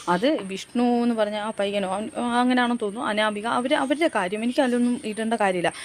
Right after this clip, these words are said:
ഞാൻ പറഞ്ഞത് ഈ ഗിരിജ എന്ന് പറഞ്ഞ വ്യക്തി വളരെ മോശ സ്വഭാവമുള്ള ഒരു സ്ത്രീയാണെന്ന് എനിക്ക് നല്ലവണ്ണം ഉറപ്പുണ്ട്, എനിക്ക് നല്ലവണ്ണം അറിയാം. അതുമാത്രമല്ല, ഞങ്ങളുടെ നാട്ടിൽ ഒരു പയ്യനുണ്ടായിരുന്നു, ബിജു എന്നാ, ബൈജു എന്നെങ്ങാണ്ടാണ് അവൻ്റെ പേര്, ബിജു, ബിജു.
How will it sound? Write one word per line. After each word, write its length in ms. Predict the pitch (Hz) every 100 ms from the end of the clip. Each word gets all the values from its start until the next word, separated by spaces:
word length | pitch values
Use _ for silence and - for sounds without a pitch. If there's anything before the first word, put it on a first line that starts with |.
| - -
ഞാൻ 80 | 226
പറഞ്ഞത് 260 | 226 214 214
ഈ 60 |
ഗിരിജ 360 | 214 196 208 233
എന്ന് 320 | 247 190 202 202
പറഞ്ഞ 260 | 185 196
വ്യക്തി 400 | 185 175 - 196 - -
വളരെ 380 | 196 190 208 247
മോശ 260 | 214 196 214
സ്വഭാവമുള്ള 440 | - 196 202 196
ഒരു 100 | 196
സ്ത്രീയാണെന്ന് 760 | - - 190 208 190 180 170 202 - - -
എനിക്ക് 240 | 269 294 220
നല്ലവണ്ണം 720 | 202 208 247 240 190 202 214
ഉറപ്പുണ്ട്, 440 | 185 185 - 202 190
എനിക്ക് 140 | 214
നല്ലവണ്ണം 380 | 196 226 240 226
അറിയാം. 260 | 180 180 - - - -
അതുമാത്രമല്ല, 640 | 247 277 208 202 165 190 -
ഞങ്ങളുടെ 280 | 226 254
നാട്ടിൽ 480 | 262 202 202 190 185 - -
ഒരു 320 | 196 208 208 190 -
പയ്യനുണ്ടായിരുന്നു, 800 | 214 214 220 175 175 175 175 220 - - - -
ബിജു 280 | 208 226 220
എന്നാ, 240 | 254 247 170 -
ബൈജു 380 | 202 208 208
എന്നെങ്ങാണ്ടാണ് 520 | 233 202 180 185 185 180
അവൻ്റെ 200 | 180 180
പേര്, 160 | 170
ബിജു, 260 | 185 202 247 208
ബിജു. 220 | 208